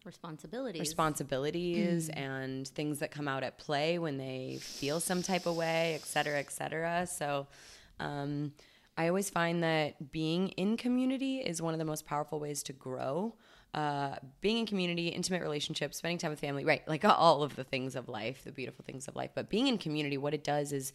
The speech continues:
Speaker 2: a lot of times that consistency, that ability to be witnessed and seen in your growth gives you the opportunity to have a, a trajectory of expansion that goes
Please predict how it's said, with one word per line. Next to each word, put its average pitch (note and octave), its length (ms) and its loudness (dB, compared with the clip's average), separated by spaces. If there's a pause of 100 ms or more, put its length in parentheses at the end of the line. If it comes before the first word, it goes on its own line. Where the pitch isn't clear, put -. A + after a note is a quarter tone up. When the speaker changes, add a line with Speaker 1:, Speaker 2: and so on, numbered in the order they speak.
(1120)
Speaker 2:
a F3+ 60 2
lot F#3 180 6
of F#3+ 60 2
times F#3+ 260 0
that - 160 4
consistency, D#3 840 -2
that C3+ 160 -2
ability D3+ 420 0
to C#3+ 60 -10
be C3+ 160 -6
witnessed C3+ 500 -4
and C3 120 -6
seen C#3 240 -4
in C3+ 120 -2
your B2 100 -6
growth C3 400 -4
gives D3 300 -6
you F3+ 100 -6
the E3+ 160 -2
opportunity C3+ 600 -4
to B2+ 80 -8
have B2+ 160 -6
a, A#2+ 80 -6 (220)
a D3 40 0
trajectory B2+ 1400 0
of A#2+ 680 0 (380)
expansion F#3+ 960 2 (1160)
that D#3+ 340 4
goes E3 480 8